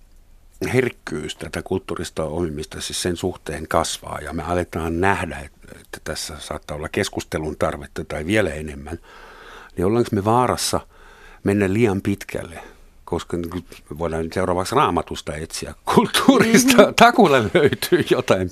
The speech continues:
Speaker 1: pientä. Eli missä määrin tämä keskustelu, joka nyt on kaksi vuotta pyörinyt,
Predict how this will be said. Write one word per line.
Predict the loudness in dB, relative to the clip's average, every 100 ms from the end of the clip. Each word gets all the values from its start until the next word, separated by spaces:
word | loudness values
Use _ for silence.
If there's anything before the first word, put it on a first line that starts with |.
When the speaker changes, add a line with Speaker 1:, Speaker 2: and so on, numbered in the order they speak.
| -4
Speaker 1:
pientä. | -6 -6 -10 -14 -18 -18 -20 -20 -20 -20 -20 -20 -20 -6 0
Eli | 4
missä | 4 4 2
määrin | 2 4 2 0
tämä | -2
keskustelu, | -2 -2 -2 -6 -6 -4 -4
joka | -2
nyt | -4 -2
on | -4 -6 -10 -20 -6
kaksi | -4 -4 -6
vuotta | -6 -6 -6 -8 -10 -20 -20 -20 -20 _ -20 -20 -16 -8
pyörinyt, | -2 -2 -2 -4 -8